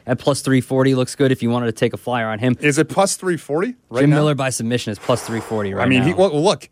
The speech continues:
Speaker 2: he's not gonna knock him out. Even though he had a knockout his last time out, he's
Speaker 1: Yeah.
Speaker 2: not gonna knock out Mata. So he's gonna, he's gonna submit him, which is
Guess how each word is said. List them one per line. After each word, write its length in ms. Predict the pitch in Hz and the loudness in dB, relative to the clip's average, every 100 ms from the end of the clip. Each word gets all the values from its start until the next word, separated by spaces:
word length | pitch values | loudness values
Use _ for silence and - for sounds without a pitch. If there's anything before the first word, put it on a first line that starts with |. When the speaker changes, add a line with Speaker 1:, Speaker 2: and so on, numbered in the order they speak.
| _ _ _ _ | _ _ _ _
Speaker 2:
he's 240 | - 160 127 | -2 0 2
not 280 | 143 170 180 | 2 0 0
gonna 160 | 143 | 0
knock 340 | 123 131 139 127 | 0 -2 -2 -2
him 100 | 117 | -2
out. 280 | 139 95 - | -4 -6 -10
Even 160 | 156 160 | -2 2
though 100 | 151 | 4
he 140 | 147 | 2
had 200 | 143 151 | 2 2
a 40 | 139 | 2
knockout 400 | 135 135 143 127 | 0 0 0 0
his 100 | 117 | -2
last 300 | 120 120 - | -2 -2 -2
time 200 | 123 110 | -4 0
out, 220 | 127 135 | 0 -2
he's 180 | 139 131 | -6 -2
Speaker 1:
Yeah. 60 | |
Speaker 2:
not 220 | 139 143 127 | -2 -2 -4
gonna 140 | 113 | -8
knock 300 | 110 110 - | -8 -8 -8
out 160 | 98 92 | -10 -8
Mata. 320 | 110 95 - | -8 -8 -10
So 220 | - 104 | -6 -2
he's 220 | 131 139 | 0 0
gonna, 240 | 139 120 107 - - _ | 0 0 -2 -10 -20 _
he's 200 | 160 135 | -2 0
gonna 140 | 123 | -2
submit 460 | - 117 117 185 143 | -4 -4 0 2 2
him, 260 | 113 107 | -2 -6
which 160 | 110 117 | -10 -10
is 180 | 113 | -10